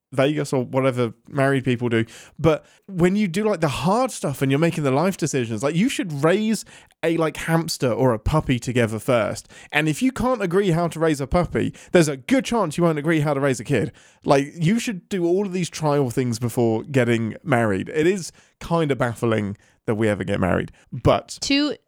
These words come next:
Speaker 2: to, also to the point, though, about Wormy Girl, there is something about this kind of character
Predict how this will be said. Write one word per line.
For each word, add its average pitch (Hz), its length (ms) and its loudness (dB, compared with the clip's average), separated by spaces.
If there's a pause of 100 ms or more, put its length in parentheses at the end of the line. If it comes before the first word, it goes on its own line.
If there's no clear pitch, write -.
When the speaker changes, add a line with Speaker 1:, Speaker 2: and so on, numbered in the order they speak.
Speaker 2:
to, 294 320 2
also 254 320 0
to 233 100 -2
the 208 80 0
point, 196 300 -2
though, 160 260 0
about 165 400 0
Wormy 170 240 -2
Girl, 135 340 0 (280)
there 285 240 2
is 302 200 -2
something 302 300 0
about 202 320 2
this 190 160 -2
kind 170 320 0
of 202 140 -2
character 147 640 0